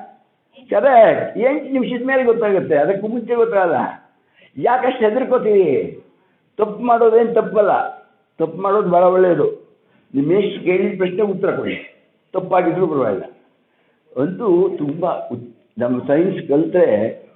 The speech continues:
ಒಂದೊಂದು ಪೇಜು ನಮಗೆ ಸಂತೋಷ ಕೊಡುತ್ತೆ. ಅದರಲ್ಲಿ ಅದು ನಿಜವಾಗ್ಲೂ ಅರ್ಥ ಮಾಡ್ಕೊಂಡ್ಬಿಟ್ರೆ ಕುಣಿದಾಡೋ ಹಂಗಾಗುತ್ತೆ. ನಿಮ್ಗೆ ಗೊತ್ತಾ,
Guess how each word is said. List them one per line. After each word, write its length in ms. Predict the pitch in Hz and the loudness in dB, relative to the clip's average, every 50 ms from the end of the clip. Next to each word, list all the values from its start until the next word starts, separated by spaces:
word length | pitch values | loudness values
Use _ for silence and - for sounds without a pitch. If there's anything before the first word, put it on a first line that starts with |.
| _ _ - 113 | _ _ -8 -4
ಒಂದೊಂದು 760 | 113 123 143 156 165 160 165 165 165 165 170 165 156 170 - - - - - - _ _ _ _ _ _ _ _ _ | -2 -2 -2 0 0 0 0 0 0 -2 -4 0 0 0 -2 -2 -10 -16 -18 -20 _ _ _ _ _ _ _ _ _
ಪೇಜು 800 | - 175 196 214 220 220 214 214 240 233 220 180 156 165 180 - - - - - _ - - | 2 6 8 10 10 8 8 6 4 4 4 4 4 2 -2 -4 -8 -14 -18 -20 _ -8 -4
ನಮಗೆ 300 | 139 160 165 170 - - | -4 -2 -2 -2 -2 -2
ಸಂತೋಷ 380 | 151 135 139 135 143 135 - - 113 - | -4 -4 -2 -2 -4 -4 -4 -6 -10 -10
ಕೊಡುತ್ತೆ. 360 | 101 101 - - - - - - | -10 -12 -12 -12 -16 -20 -12 -8
ಅದರಲ್ಲಿ 600 | - 131 135 143 156 165 180 170 - - - - - _ _ _ _ - - | -4 -2 -2 0 0 0 -2 -2 -4 -6 -12 -18 -20 _ _ _ _ -18 -12
ಅದು 160 | 113 123 131 | -8 -6 -4
ನಿಜವಾಗ್ಲೂ 500 | 127 131 135 143 170 190 202 202 214 208 | -4 -2 -2 0 2 2 2 4 4 2
ಅರ್ಥ 340 | 180 151 - - 202 190 180 | 2 0 0 0 0 0 0
ಮಾಡ್ಕೊಂಡ್ಬಿಟ್ರೆ 880 | 175 170 - 160 156 147 143 135 127 127 117 101 82 - - _ _ _ _ _ _ _ _ _ _ _ | 0 -2 -2 -4 -4 -4 -4 -4 -4 -4 -4 -4 -4 -8 -12 _ _ _ _ _ _ _ _ _ _ _
ಕುಣಿದಾಡೋ 400 | - 151 147 151 160 151 147 151 | -10 -6 -4 -2 0 0 2 2
ಹಂಗಾಗುತ್ತೆ. 580 | 147 143 143 139 135 131 123 120 - 110 101 104 | 0 0 0 0 0 0 0 -2 -4 -4 -4 -2
ನಿಮ್ಗೆ 240 | 117 139 139 135 - | 0 0 0 0 0
ಗೊತ್ತಾ, 360 | 247 - - - 180 175 | -2 -2 0 2 2 2